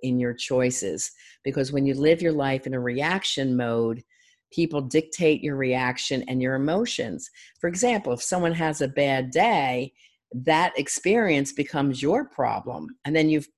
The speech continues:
try to solve their problem and you overdo. And this is going to ruin your mood and stress you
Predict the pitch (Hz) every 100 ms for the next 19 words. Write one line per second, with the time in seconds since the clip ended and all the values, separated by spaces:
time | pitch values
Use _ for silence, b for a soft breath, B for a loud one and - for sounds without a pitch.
0 | - - 180 170 160 151 175 165 160 180
1 | 254 254 170 139 127 131 135 139 156 160
2 | 165 160 160 151 226 233 123 - B B
3 | B 160 202 262 196 - 165 151 147 147
4 | 143 151 143 135 151 226 233 165 156 156
5 | - 143 139 - 135 123 - 123 117